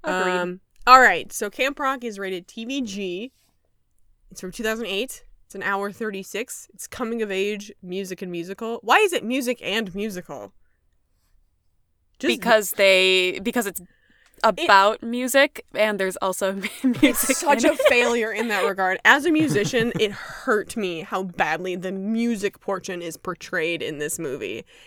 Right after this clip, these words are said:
Speaker 2: It's, it's like they were like, "Let's make a movie about a music camp, but let's also just totally bastardize the music aspect so that it's all just about the songs."
Speaker 1: Yeah.
Speaker 2: Mm.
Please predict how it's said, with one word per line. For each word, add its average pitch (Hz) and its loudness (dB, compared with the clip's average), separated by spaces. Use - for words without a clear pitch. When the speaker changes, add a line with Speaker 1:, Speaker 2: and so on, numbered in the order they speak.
Speaker 2:
It's, - 0
it's 269 -2
like 262 4
they 247 6
were 226 6
like, 214 2
"Let's 240 0
make 392 2
a 440 6
movie 226 0
about 180 0
a 185 0
music 185 -6
camp, 156 -6
but - -4
let's 175 -6
also 190 -2
just 180 -12
totally 170 -6
bastardize 160 -2
the 165 -10
music 139 -10
aspect 208 -6
so 175 -6
that 147 -8
it's - -12
all 151 -4
just 151 -14
about 110 -8
the - -10
songs." - -12
Speaker 1:
Yeah. 190 -8
Speaker 2:
Mm. 113 -10